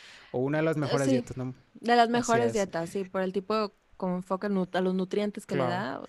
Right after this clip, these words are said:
Speaker 2: está muy
Speaker 1: Y
Speaker 2: bien.
Speaker 1: veía que la gente hacía ejercicio, que tenía una buena alimentación, pero que además se preocupaba por su salud, ¿no? O sea, el, oye, pues la demás gente también está delgada.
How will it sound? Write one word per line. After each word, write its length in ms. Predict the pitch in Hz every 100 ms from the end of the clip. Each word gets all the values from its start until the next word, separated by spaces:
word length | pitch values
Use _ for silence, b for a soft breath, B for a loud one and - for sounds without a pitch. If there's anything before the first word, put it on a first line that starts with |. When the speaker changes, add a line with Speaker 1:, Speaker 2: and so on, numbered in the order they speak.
| -
Speaker 2:
está 260 | - 175
muy 220 | 160 139
Speaker 1:
Y 0 |
Speaker 2:
bien. 200 | 139 139
Speaker 1:
veía 580 | 151 143 143 147 151 156 - -
que 80 | 139
la 80 |
gente 360 | 131 131 135 131 -
hacía 200 | 143 127
ejercicio, 520 | 127 - 160 - 151
que 100 | 147
tenía 160 | 131
una 80 | 127
buena 180 | 127 127
alimentación, 640 | 123 123 120 120 - 147 - B B -
pero 220 | 139 139
que 100 | 147
además 540 | 139 135 139 208 - -
se 300 | - 156 135
preocupaba 1080 | - 135 123 - 120 - 170 208 170 131 -
por 320 | - 151 135
su 160 | - 127
salud, 400 | 120 117 113 110
¿no? 340 | 117 135 170 -
O 80 |
sea, 240 | - 143 139
el, 360 | 156 143 131 -
oye, 300 | - 143 135
pues 360 | - _ 127 117
la 140 | 123
demás 280 | 113 110 127
gente 260 | 180 180 208
también 280 | 151 123
está 280 | 120 - 117
delgada. 580 | 107 107 131 147 120 107